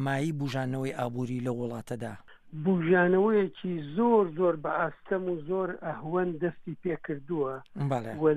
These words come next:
Speaker 2: زیاتر لە بوژانەوەی خودی ئابووریەکە ئومێدی بوژانەوە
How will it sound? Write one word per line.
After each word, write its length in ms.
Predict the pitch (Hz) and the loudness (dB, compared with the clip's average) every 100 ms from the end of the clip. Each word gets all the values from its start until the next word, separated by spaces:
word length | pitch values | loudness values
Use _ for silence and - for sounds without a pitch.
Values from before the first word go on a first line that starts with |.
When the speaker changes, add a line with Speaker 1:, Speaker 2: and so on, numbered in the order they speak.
| 139 | 4
Speaker 2:
زیاتر 380 | 160 160 - 185 | 4 4 2 0
لە 60 | 170 143 | 0 -2
بوژانەوەی 640 | 160 147 156 156 165 175 - | -6 -2 -2 -2 0 -2 -2
خودی 340 | - 208 170 175 | -4 -2 -2 -4
ئابووریەکە 640 | 160 - 156 156 156 - 247 - | -6 -6 -8 -6 -4 -2 -2 0
ئومێدی 540 | 175 220 202 151 156 139 | 2 4 4 2 -8 -8
بوژانەوە 680 | 139 135 135 135 131 135 | -14 -6 -6 -6 -8 -10